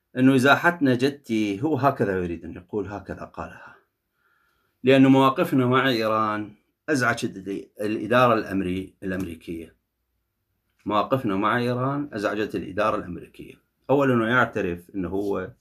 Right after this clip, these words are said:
منحاز لإيران. يعني بدل من يقول إنه مواقفنا الوطنية، لأنه ما يمتلك مواقف وطنية، لو كان يمتلك مواقف وطنية ما طلع الشعب ثائر ضده.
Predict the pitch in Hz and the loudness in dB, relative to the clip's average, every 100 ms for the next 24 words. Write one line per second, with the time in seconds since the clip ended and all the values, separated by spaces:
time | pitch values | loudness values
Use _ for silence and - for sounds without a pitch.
0 | - - - _ - - _ - 92 - | -20 -20 -20 _ -20 -20 _ -6 -2 2
1 | 110 87 87 76 85 82 69 - - - | 2 0 -4 -6 -6 -8 -10 -16 -20 -20
2 | - - - _ _ _ _ _ _ _ | -20 -20 -20 _ _ _ _ _ _ _
3 | _ _ _ _ _ _ _ - 95 95 | _ _ _ _ _ _ _ -4 -2 0
4 | 95 87 - - 117 127 123 117 113 107 | 0 -2 -6 0 4 6 6 6 2 0
5 | 120 127 120 110 101 - _ - 107 107 | 0 2 4 2 -2 -14 _ -6 -2 0
6 | 104 104 - 110 104 95 90 92 87 101 | 0 0 0 -4 -2 -2 -4 -4 -6 -6
7 | 101 98 92 92 _ _ _ _ _ _ | -6 -8 -12 -18 _ _ _ _ _ _
8 | _ _ _ _ _ 104 107 120 147 135 | _ _ _ _ _ 0 4 6 8 6
9 | 120 104 - 98 90 - - - 87 87 | 4 0 -2 -4 -6 -8 -12 -10 -6 -6
10 | 85 90 - - 90 90 113 113 95 107 | -6 -10 -14 -8 -8 -2 0 0 -2 -6
11 | 101 98 95 - 92 98 104 117 131 98 | -4 -6 -6 -8 -8 -6 -4 -2 -2 -2
12 | 90 80 - 82 - 87 80 82 82 - | -4 -4 -6 -6 -6 -8 -8 -8 -10 -12
13 | - | -16